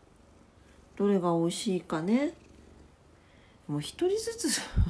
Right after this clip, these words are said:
<laughs> もう食べてくれよ。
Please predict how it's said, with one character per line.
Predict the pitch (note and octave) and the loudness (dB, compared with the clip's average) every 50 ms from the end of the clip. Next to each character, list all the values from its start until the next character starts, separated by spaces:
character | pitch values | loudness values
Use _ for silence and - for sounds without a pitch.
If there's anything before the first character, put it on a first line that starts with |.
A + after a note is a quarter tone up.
| - - A3+ A3+ - - - - - | 2 0 -2 -2 -4 -10 -20 -20 -20
<laughs> | - - - - - - - - - - - - - - - - B3+ | -20 -20 -20 -20 -20 -16 -14 -12 -12 -12 -12 -12 -14 -12 -6 -2 0
も | C4+ C4+ C4+ C#4 | 0 0 0 0
う | |
食 | D4 E4+ F#4 G4+ | 0 0 0 2
べ | G#4 F#4+ | 0 0
て | - - D4 | 0 -2 -4
く | D4 - - C#4 | -4 -4 -4 -2
れ | D4+ D#4 G4 G#4+ | 0 2 2 4
よ。 | G4 F#4 D#4+ D4+ C#4+ B3+ G#3 G#3 G3 F#3+ G#3 A3 A3 A3 A3+ A3+ | 4 4 4 4 4 4 4 4 2 2 0 0 -2 -4 -4 -8